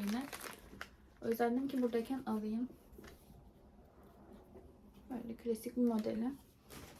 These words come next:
Bunun bir de almış geldim, beyazını da alayım.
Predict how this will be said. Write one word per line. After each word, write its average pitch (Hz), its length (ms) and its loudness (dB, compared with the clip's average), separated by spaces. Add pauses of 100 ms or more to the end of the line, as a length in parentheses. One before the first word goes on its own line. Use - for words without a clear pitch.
(220)
Bunun 277 260 12
bir 277 100 6
de 330 180 8 (1500)
almış 269 320 6
geldim, 277 420 8
beyazını 247 420 10
da 247 100 6
alayım. 208 340 2